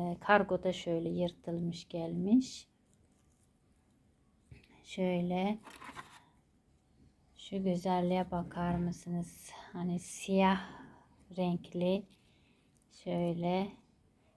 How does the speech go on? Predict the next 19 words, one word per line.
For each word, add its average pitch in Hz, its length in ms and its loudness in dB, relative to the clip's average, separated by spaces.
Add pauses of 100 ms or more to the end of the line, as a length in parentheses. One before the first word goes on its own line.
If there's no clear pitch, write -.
(180)
Rex 185 400 0
begonya 175 600 2
arkadaşlar. 175 1040 -4 (1700)
Şöyle 170 640 -4 (220)
göstereyim. 175 960 4 (600)
Ee, 180 520 2
şu - 680 2 (160)
iki 220 340 4
köklü 180 720 2
içinde 180 800 0
şöyle 170 380 -2
göstereyim. 180 880 -2 (520)
Ee, 175 60 0 (400)
bu 190 120 2
iki 214 300 2
yüz 214 280 8
T 165 280 0
L 160 100 -2
arkadaşlar. 170 880 -6